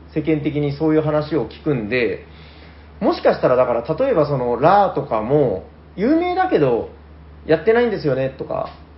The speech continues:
うん、まあ、モダンアートやってござらんとか、あの、それこそ、継承者の話が出てましたけど、シャハトでズーロレット、ああ、あの動物のやってござらん、みたいな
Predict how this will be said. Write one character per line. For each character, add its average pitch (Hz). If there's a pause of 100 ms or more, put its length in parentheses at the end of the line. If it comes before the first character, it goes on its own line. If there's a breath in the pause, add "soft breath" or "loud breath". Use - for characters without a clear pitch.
(520)
う -
ん、 117
ま 165
あ、 -
モ 147
ダ 170
ン 175
ア 175
ー -
ト 117
や 123
っ -
て 170
ご 139
ざ 143
ら 139
ん 107
と -
か、 - (720 loud breath)
あ 151
の、 131 (220)
そ 254
れ 262
こ 262
そ、 131 (600)
継 196
承 202
者 139
の 110
話 123
が 107
出 120
て 123
ま 110
し 110
た 110
け 110
ど、 113
シ 170
ャ 196
ハ 170
ト -
で 107 (120)
ズ 139
ー 160
ロ 147
レ 117
ッ -
ト、 82 (720 loud breath)
あ 156 (180)
あ、 131
あ 143
の 170
動 156
物 151
の 117 (320)
や 127
っ -
て 165
ご 135
ざ 131
ら 123
ん、 90
み 113
た 113
い 104
な 95